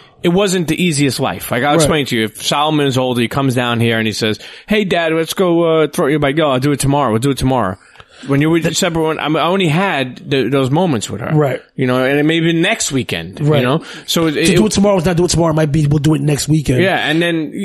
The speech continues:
Speaker 1: and then, you know, it, it wasn't the easiest thing, but the, the, the, the point I was making is that I was making a point. Um, I, my fa-, I would always bring around my family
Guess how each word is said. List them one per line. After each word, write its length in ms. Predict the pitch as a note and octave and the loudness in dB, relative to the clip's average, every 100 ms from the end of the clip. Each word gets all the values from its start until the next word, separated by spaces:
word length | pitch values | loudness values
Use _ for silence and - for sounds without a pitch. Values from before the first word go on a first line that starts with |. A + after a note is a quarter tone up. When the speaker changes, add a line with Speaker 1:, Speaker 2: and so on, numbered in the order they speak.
| F3+ | -6
Speaker 1:
and 100 | F3+ | -2
then, 120 | G#3 - | -2 -4
you 140 | A#3 | -2
know, 160 | G#3 G3 | 0 0
it, 200 | G3 G#3 | 0 0
it 60 | |
wasn't 340 | G#3 G#3+ A3 F3 | 0 0 -2 -2
the 80 | |
easiest 420 | F#3 F#3 E3 D3+ - | 0 2 2 0 0
thing, 200 | E3 C3 | 0 2
but 260 | C3 - | 0 -2
the, 180 | B2+ B2 | -2 -2
the, 180 | C#3+ C3 | -2 -2
the, 200 | C#3 C3+ | -2 -2
the 80 | C#3 | -2
point 260 | C#3 F3+ E3 | 0 0 2
I 60 | |
was 180 | D3 C3+ | 0 0
making 400 | C#3+ D3 C#3 A#2 | 0 0 0 0
is 200 | A2+ A2+ | 0 0
that 100 | B2+ | 0
I 80 | A2 | 0
was 200 | C#3 C3 | 0 2
making 220 | B2 A2 | 0 0
a 60 | G2+ | -2
point. 320 | C3+ A2+ - - - - | 0 0 -2 -8 -18 -6
Um, 320 | A#2 A#2 A2 - - - _ _ _ _ | 0 0 0 -4 -12 -18 _ _ _ _
I, 540 | B2+ C#3+ D3+ C#3+ C3+ - | -4 -2 0 2 0 -2
my 220 | B2 A#2+ A#2 | -2 0 0
fa-, 360 | - D3 D3 | -2 -2 -2
I 80 | B2+ | 0
would 120 | C#3 | 2
always 180 | D3 B2 | 2 0
bring 180 | C3+ B2+ | -2 -2
around 240 | A#2+ A#2 | -2 -2
my 120 | G#2 | -2
family 520 | G2 - A#2+ G2 D#2 | -4 -2 -2 -2 -4